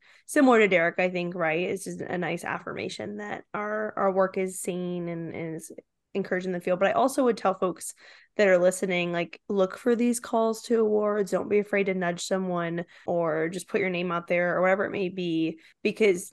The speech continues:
naspa does an excellent job with all of the knowledge communities, including the S L P K C, of making sure they're awarding emerging voices, emerging scholars, folks that are starting to give back to naspa the way that Derek has and,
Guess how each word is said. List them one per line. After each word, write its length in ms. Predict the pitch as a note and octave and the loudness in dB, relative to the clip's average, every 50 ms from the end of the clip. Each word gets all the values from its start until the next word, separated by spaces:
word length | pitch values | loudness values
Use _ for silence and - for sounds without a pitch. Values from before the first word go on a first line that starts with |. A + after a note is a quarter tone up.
| _ | _
naspa 380 | A3 G#3+ G#3+ A3+ G#3+ - - G3+ | 0 2 2 2 0 0 2 2
does 160 | F#3 F3 F3 | 2 2 0
an 140 | F3+ - - - | -2 -6 -4 -4
excellent 460 | - A#3+ - - - G3 F3 E3+ F3 | -4 -4 -4 -4 -4 -4 -4 -2 -4
job 460 | F#3 E3+ E3 D#3+ E3 E3 D#3+ E3+ E3+ - _ | -2 -2 0 2 2 0 0 -2 -4 -4 _
with 140 | - G#3+ - | 0 0 4
all 320 | - G3 G3+ G#3 G#3+ G#3 | 4 6 8 8 8 8
of 60 | F#3+ | 6
the 100 | F3+ F3+ | 4 0
knowledge 300 | F3+ E3 E3 E3+ G3+ - | -2 -2 -6 -6 -8 -8
communities, 460 | - G#3+ A3 G#3+ G#3+ G#3+ G#3+ G#3 F#3+ G3 | -8 -8 -6 -4 -2 -2 0 -2 0 -2
including 380 | F#3+ F#3 - F#3+ F#3 F3+ F3 | -4 -2 -2 -2 -2 0 -2
the 100 | F3 E3+ | -4 -4
S 200 | - F#3 F3 - | -4 -4 -4 -4
L 80 | G3+ G3+ | -4 -4
P 160 | - G#3 G3+ | -4 -6 -4
K 160 | A3 - G#3+ | -2 -2 -2
C, 380 | G#3 - A3 - - - A3 - - - - - - _ _ | -2 -4 -4 -4 -4 -4 -6 -8 -12 -20 -20 -20 -20 _ _
of 260 | - F#3+ E3+ F#3+ F#3 | 4 4 4 4 2
making 320 | G#3 F#3 F#3+ F#3+ F#3 F#3+ F3+ | 2 2 2 2 0 -2 -2
sure 320 | - G3 F3+ F3 E3+ E3+ | 0 0 2 2 2 0
they're 120 | E3 E3+ E3+ | 0 0 -2
awarding 600 | E3+ E3 E3+ F3+ E3+ F3 E3+ E3 E3 E3 E3+ - | -2 0 2 2 2 2 2 0 -2 -4 -4 -4
emerging 500 | F3+ F3+ F#3 F#3+ G3 F#3+ G#3 G3 F#3+ F3+ | -2 2 4 4 4 4 2 0 0 2
voices, 560 | F#3 F3+ F3 F3 F3 - F3+ F3 F3 E3+ F3+ | 2 2 2 2 0 -2 -2 -2 -2 -2 -2
emerging 380 | F3 F3 F3 F3 F3 F3+ F3 F3+ | -2 -2 -2 -2 -2 -2 -4 -4
scholars, 840 | - - - - D#3+ D#3+ - - - - - - G#3 G3+ - - _ - - | -6 -6 -4 -4 -2 -2 -2 -2 -2 -2 -2 -4 -6 -6 -10 -16 _ -2 2
folks 240 | F#3+ F3 F3 - - | 2 4 4 2 0
that 140 | - F3+ F3 | 0 2 2
are 60 | E3+ | 2
starting 300 | - - F#3 F3 F3 F3 | 2 2 2 4 4 2
to 80 | F3 E3+ | 0 0
give 240 | - F#3+ F3+ E3+ | 2 0 0 2
back 320 | - F3+ D#3 E3 - - _ | 0 0 0 0 -2 -6 _
to 120 | - G#3 | -4 -2
naspa 720 | F#3+ E3+ D#3 D#3+ E3+ - - - _ F#3 F#3+ F#3 E3+ E3+ E3 | -2 0 -2 -2 -4 -6 -8 -6 _ -4 0 0 2 2 0
the 80 | E3 E3+ | 2 0
way 120 | F3+ F3 | 2 2
that 120 | F3 F3 | 0 0
Derek 260 | F3 E3+ D#3+ E3 E3+ - | 0 0 0 0 -2 -4
has 380 | - - D#3 D#3 D#3+ D3+ D3+ E3+ | -6 -6 -4 -2 -2 -2 -4 -4
and, 260 | D#3+ - G3 G3+ | -6 -8 -8 -10